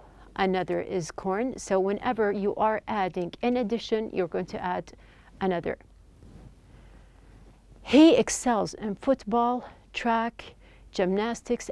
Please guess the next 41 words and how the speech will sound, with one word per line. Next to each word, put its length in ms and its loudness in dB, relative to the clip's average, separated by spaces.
and 400 -2
a 160 -4
handful 640 -2
of 320 0
sports. 680 0
Also, 340 2
it's 240 -6
like 300 0
the, 340 -2
uh, 240 -2
first 340 -2
one, 140 -2
which 160 -6
is 140 -6
predators. 600 -4
I 120 -2
have 260 -4
here 380 -2
plural, 440 4
which 220 -2
means 180 2
that 180 0
I'm 140 -4
going 140 -4
to 100 -10
choose 480 -2
other. 340 -2
That 360 8
store 400 4
is 180 2
a 60 0
chain. 440 -4
There 340 4
are 200 0
a 80 -10
few 360 0
in 140 -6
Spain 520 0
and 200 -6
Italy 460 -2
and 520 -2